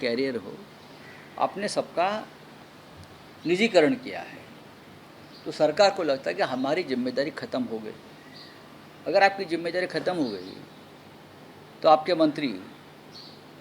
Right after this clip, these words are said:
एक्सीडेंट के बाद कैमरा लेकर क्यों भाग रहे हैं वहाँ? प्रधानमंत्री क्यों आ रहे हैं? तीन सौ लोगों की मौत हुई है, उसमें सरकार जिम्मेदार है,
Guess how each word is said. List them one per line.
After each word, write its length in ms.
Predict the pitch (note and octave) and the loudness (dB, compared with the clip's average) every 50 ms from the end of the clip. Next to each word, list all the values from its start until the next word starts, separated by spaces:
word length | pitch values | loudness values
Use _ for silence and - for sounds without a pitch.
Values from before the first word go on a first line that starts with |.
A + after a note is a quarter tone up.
| - - - - - - - - | -20 -20 -20 -20 -20 -18 -12 -10
एक्सीडेंट 400 | B2 - - F3+ E3 E3 E3 C#3+ | -10 -4 -2 0 2 2 2 2
के 80 | D#3+ D3 | 2 2
बाद 280 | A#2+ B2 A#2+ B2+ D3 - - - - - - - - - - - - - - - - - - - - - - - - - - - - - - - - - - - - - - - - - | 4 2 2 0 0 -4 -8 -14 -20 -20 -20 -20 -20 -20 -20 -20 -20 -20 -20 -20 -20 -20 -20 -20 -20 -18 -18 -18 -18 -18 -18 -20 -20 -20 -20 -20 -20 -20 -20 -20 -20 -20 -18 -14 -2 2
कैमरा 300 | D3 C#3+ D3 D#3 D#3+ D#3 | 4 6 8 8 8 8
लेकर 280 | D#3 D3+ D3 E3+ D3+ | 8 6 4 2 0
क्यों 140 | C#3+ F3+ E3+ | 0 -2 -2
भाग 180 | C3+ C3+ C#3+ D3 | -2 -2 -2 0
रहे 120 | D#3 E3+ | -2 -2
हैं 60 | F3 | -4
वहाँ? 180 | E3+ E3 F3 G#3 - - - - - - - - - - - - - - - - - - - - - - - - - - - - - - - - - - - - - - - | -4 -8 -10 -12 -16 -18 -20 -20 -20 -20 -20 -20 -20 -20 -20 -20 -20 -20 -20 -20 -20 -20 -20 -20 -20 -20 -20 -20 -20 -20 -20 -20 -20 -20 -20 -20 -20 -20 -20 -20 -20 -12 -10
प्रधानमंत्री 560 | B2+ B2+ D3 D3+ D3+ D#3 D#3+ D3+ D#3 E3 D#3+ | 0 4 4 4 6 6 4 2 2 0 -4
क्यों 200 | D3+ - F3 F3 | -4 -2 -2 0
आ 80 | F3 F3+ | 0 0
रहे 140 | F#3 - | -2 -4
हैं? 80 | - - - - - | -10 -14 -16 -8 -2
तीन 160 | D#3+ E3+ E3 D3+ | 0 0 0 0
सौ 200 | - - F3 D#3 | 0 -2 -2 0
लोगों 280 | C3+ C3+ C#3+ C3+ C#3+ D3 C#3+ | 2 0 0 0 0 -2 -2
की 280 | D3 - F3+ G3+ A#3 C4 - - - - - - - - - - - - - - - - - - - - - C3 | -4 -4 -6 -6 -6 -8 -10 -14 -20 -20 -20 -20 -20 -20 -20 -20 -20 -20 -20 -20 -20 -20 -20 -20 -20 -8 0 4
मौत 320 | D3 E3+ F#3 F3+ - - | 6 6 6 6 2 0
हुई 120 | C#3 C#3+ | 0 0
है, 80 | C#3+ C3+ | 0 0
उसमें 380 | A#2+ G2+ - - - G#2+ F#2 D2 - - - - - - - - - - - - - - - - | -2 -6 -10 -12 -14 -14 -14 -14 -14 -18 -20 -20 -20 -20 -20 -20 -20 -20 -20 -20 -20 -20 -18 -4
सरकार 380 | - D3+ C#3+ - E3+ F3 E3+ C#3+ | -2 0 2 4 6 6 6 6
जिम्मेदार 460 | B2 B2+ A#2+ B2 B2+ C#3 C#3+ D3 C3+ | 4 2 2 2 4 4 4 4 4
है, 140 | - - - | 0 -4 -12